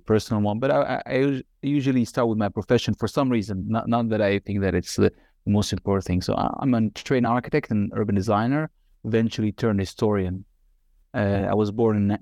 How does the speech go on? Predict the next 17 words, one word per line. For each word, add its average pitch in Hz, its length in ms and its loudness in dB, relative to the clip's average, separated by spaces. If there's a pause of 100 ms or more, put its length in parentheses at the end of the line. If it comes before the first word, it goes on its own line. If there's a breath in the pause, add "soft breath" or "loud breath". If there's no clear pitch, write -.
Galilee, 123 400 0
northern 107 280 -2
Galilee, 107 680 0
and, 98 400 0
uh, 95 180 0
was 98 160 -2
raised 101 300 2
in 101 80 -2
Nazareth 107 640 0 (120)
and, 95 160 2
uh, 90 120 2
also 90 300 -2
a - 20 0
little 90 140 0
bit 95 260 -2
in 92 100 -2
Haifa. 92 560 0